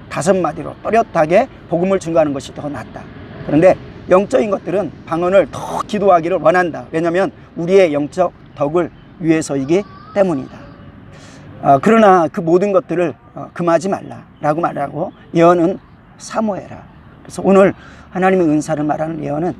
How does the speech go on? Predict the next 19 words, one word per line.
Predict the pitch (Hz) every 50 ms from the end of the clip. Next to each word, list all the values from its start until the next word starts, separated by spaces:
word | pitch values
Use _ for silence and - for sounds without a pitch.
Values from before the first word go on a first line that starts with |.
| - - - -
사모해라라고 | - - - - 208 202 208 208 185 135 113 104 98 82 - - - - - - 120 131 - 180 202 226 - - - - - - - - -
말씀합니다. | - 120 143 - - - 185 175 143 - - - - - - - - - - - - - - - - - - - -
그러면서 | - 170 180 196 190 185 196 190
아까 | 185 175 - 156 156 180
구체적으로 | - - 175 - 190 185 160 180 156 160 156
예언의 | 160 170 170 180 185 175 147 -
기능에 | - - 165 165 180 190 190 175 160
대해서 | 143 131 131 131 - 175 156 135 - - - - - -
말씀하고 | - 127 139 - - - 151 139 135 135 160
있습니다. | - - - - 139 - - - - - - - - -
예언의 | 170 160 165 170 175 -
기능은 | - 139 147 170 196 - - - - - - - - - -
특별히 | - 254 - - 262 233 214 180 170 190 175 - -
성령의 | - - 214 254 262 254 262 262 208
역사가 | 156 135 - - 160 160 147
있을 | 143 - - -
때 | - 208 165 - - - - - - - - -
회개를 | 254 285 294 277 262 254 233 196 202 226 240 - - - - - - - -
마련합니다. | 214 139 147 156 160 139 147 151 - - - - -